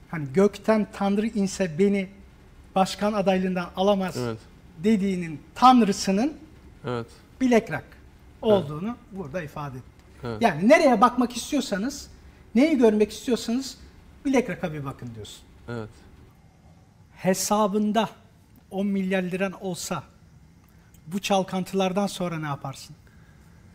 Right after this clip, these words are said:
Speaker 2: Şu anda bak
Speaker 1: On milyar mı? On milyon mu? Artık kavramları da
Speaker 2: Bir
Speaker 1: karıştırıyor.
Speaker 2: kere bak Türkiye'de olan birisi için daha da avantajlı. Bak inanılmaz avantajlı şu anda T L'de, T L param varsa. Dola-,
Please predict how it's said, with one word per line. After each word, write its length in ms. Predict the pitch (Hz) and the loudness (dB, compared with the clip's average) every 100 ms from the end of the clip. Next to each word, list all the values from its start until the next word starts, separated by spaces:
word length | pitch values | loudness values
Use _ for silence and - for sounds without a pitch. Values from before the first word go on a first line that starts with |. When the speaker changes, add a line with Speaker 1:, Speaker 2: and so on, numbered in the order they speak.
| - - - - - - - - - | -20 -20 -20 -20 -20 -20 -20 -20 -20
Speaker 2:
Şu 260 | - - | -14 -4
anda 420 | 151 175 180 180 160 | 0 0 2 0 0
bak 240 | 151 - - | -2 -4 -8
Speaker 1:
On 220 | 196 202 | -2 -2
milyar 380 | 190 175 196 208 | -2 -2 -4 -6
mı? 120 | 135 - | -10 -8
On 140 | 170 | -6
milyon 300 | 196 175 143 | -4 -4 -8
mu? 60 | 117 113 - | -12 -16 -14
Artık 420 | 143 147 - - | -12 -12 -14 -10
kavramları 500 | - 180 175 175 180 | 0 0 2 -2 0
da 40 | 196 | -2
Speaker 2:
Bir 60 | |
Speaker 1:
karıştırıyor. 360 | 190 151 160 240 | -4 -4 2 4
Speaker 2:
kere 60 | 233 | 4
bak 140 | 196 | 2
Türkiye'de 720 | - 220 - 185 156 143 156 151 | 0 -4 2 4 6 4 2 2
olan 340 | 143 160 160 | 0 2 2
birisi 320 | 151 147 - | 2 0 -2
için 320 | 196 - 196 185 | -2 0 0 4
daha 200 | 147 165 | 6 6
da 60 | |
avantajlı. 760 | 135 120 117 110 113 104 117 196 - - - - - - 104 | 6 4 0 -2 -6 -6 -8 -10 -12 -20 -20 -20 -20 -20 -14
Bak 120 | 98 - | -14 -6
inanılmaz 440 | 143 147 175 208 | -4 -2 2 4
avantajlı 520 | 185 139 113 123 117 107 | 4 2 0 -2 -4 -4
şu 140 | 127 | -6
anda 200 | 117 113 - - - | -4 -6 -10 -16 -2
T 220 | 127 123 | 0 2
L'de, 320 | 123 123 123 - - | 2 0 -2 -6 -14
T 220 | - 123 | -8 -6
L 120 | 123 120 | -4 -4
param 340 | 131 131 147 | -4 -4 -2
varsa. 380 | 143 110 160 196 - - - - - - - - - - - - - - 127 120 | -4 -4 -8 -10 -12 -20 -20 -20 -20 -20 -20 -20 -20 -20 -20 -20 -20 -20 -10 0
Dola-, 280 | 139 147 | 0 0